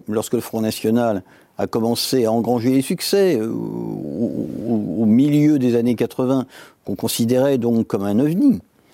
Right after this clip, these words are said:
et qui est une forme de droite populiste,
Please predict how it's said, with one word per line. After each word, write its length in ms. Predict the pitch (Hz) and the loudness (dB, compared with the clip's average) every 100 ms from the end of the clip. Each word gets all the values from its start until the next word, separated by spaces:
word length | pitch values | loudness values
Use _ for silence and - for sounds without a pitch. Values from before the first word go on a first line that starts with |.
| _ _ - _ - | _ _ -20 _ -2
et 140 | 107 | -2
qui 160 | - 190 | 0 0
est 200 | 226 160 | 0 0
une 160 | 147 | -2
forme 440 | - 185 175 147 120 | 0 -2 0 0 2
de 120 | 127 | 2
droite 680 | 120 120 123 110 - - _ _ _ _ - | 2 2 2 -2 -8 -20 _ _ _ _ -4
populiste, 800 | 151 - 120 95 139 - - | -2 0 0 2 0 -2 -10